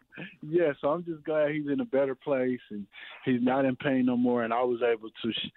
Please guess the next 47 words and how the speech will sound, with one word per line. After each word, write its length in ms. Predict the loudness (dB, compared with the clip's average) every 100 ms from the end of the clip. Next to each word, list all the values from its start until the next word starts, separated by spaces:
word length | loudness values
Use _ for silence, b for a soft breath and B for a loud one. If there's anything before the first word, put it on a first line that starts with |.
| B B B
you 80 | 0
know, 120 | 2 0
spend 240 | 0 2
the 60 | 2
last 280 | 2 0 -2
few 100 | -4
weeks 240 | 0 0 0 -2
with 100 | 0
him 120 | 2
every 240 | 2 2
day 380 | 2 2 2 2
and, 160 | 0 -2
and 240 | -2 0 0 0
say 140 | 2
my 160 | 4 4
last 380 | 2 2 0 -4
goodbyes 720 | -8 -2 0 2 0 0 -2 -4
and 160 | -10 -8 -2
tell 160 | 0
him 100 | 2
how 60 | 2
much 220 | 2 0
I 80 | 0
loved 440 | 2 2 0 0
him 160 | -2 0
and 80 | 0
how 80 | 2
much 160 | 2 0
I 60 | 0
cared 240 | 2 2
about 320 | 2 0 0 -2
him. 160 | -4 -8 B B B
So 60 | 0
I 80 | 0 0
think 160 | 0
that 140 | 2 2
was 160 | 0
a, 100 | -2 -4 -2
that 120 | 0
was 140 | 0 -2
a 60 |
blessing, 540 | 0 0 0 -2 -2 -2
even 260 | 0 2
in 140 | 2 0
a 60 |
tough 260 | 0 -2 -2 -4
situation. 600 | -2 0 0 0 -6